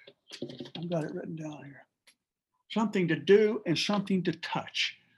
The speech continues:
That's what the Eucharist is all about. The Eucharist is a, is a slam dunk for the baptism of the Holy Spirit.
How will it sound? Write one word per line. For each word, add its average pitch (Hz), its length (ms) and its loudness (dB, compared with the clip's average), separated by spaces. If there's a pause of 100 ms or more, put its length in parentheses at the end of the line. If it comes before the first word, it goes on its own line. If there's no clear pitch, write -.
That's 196 280 -4
what 202 140 -2
the 160 100 -2
Eucharist 165 560 -2
is 165 120 -6
all 165 200 -2
about. 156 380 -6 (260)
The 139 80 2
Eucharist 185 520 0
is 156 120 -4
a, 165 100 -6 (220)
is 170 160 0
a 156 40 -2
slam 208 680 -2
dunk 180 340 0
for 143 80 -10
the 135 80 -10
baptism 160 720 -2
of 156 80 -4
the 147 80 -8
Holy 147 260 -2
Spirit. - 560 -4